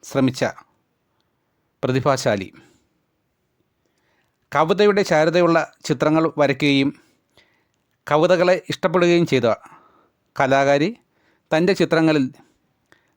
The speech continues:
നഗ്നമായ മനുഷ്യരൂപങ്ങൾ വരച്ചു ചേർക്കാൻ എപ്പോഴും ധൈര്യം കാണിച്ചിരുന്നു. നാട്ടിൻപുറത്തു നിന്നും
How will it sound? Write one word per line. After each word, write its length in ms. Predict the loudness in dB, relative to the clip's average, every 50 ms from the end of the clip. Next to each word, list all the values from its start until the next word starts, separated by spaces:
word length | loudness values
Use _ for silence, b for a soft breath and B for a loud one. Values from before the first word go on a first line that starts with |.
| -6
നഗ്നമായ 600 | -2 -2 -2 -4 -4 -2 -2 0 0 2 2 2 0 0 -2 _ _ -4
മനുഷ്യരൂപങ്ങൾ 560 | -4 -2 0 0 0 2 2 2 0 0 0 2
വരച്ചു 280 | 0 0 0 0 -2 0
ചേർക്കാൻ 340 | 0 0 0 0 0 0 -2 -6 _ _ -8
എപ്പോഴും 400 | -8 -6 -2 0 2 2 2 0 -4 -8 -8 -4
ധൈര്യം 300 | -2 0 0 2 0 0 0
കാണിച്ചിരുന്നു. 460 | -2 -2 -2 -4 -4 -6 -6 -8 -10 -12 b b b b b b b _ _ _ _ _ _ _ _ _ _ _ _ _ _ _ _ _ _ _ _ _ _ _ _ _ _ _ _ _ _ _ _ _ _ _ _ _ _ _ _ _ _ _ _ _ _ _ _ _ _ _ _ _ _ _ _ _ _ _ _ -8
നാട്ടിൻപുറത്തു 600 | -4 -4 -2 -2 -2 -4 -4 -2 -2 -2 -2 0 -2
നിന്നും 240 | 0 0 -2 -4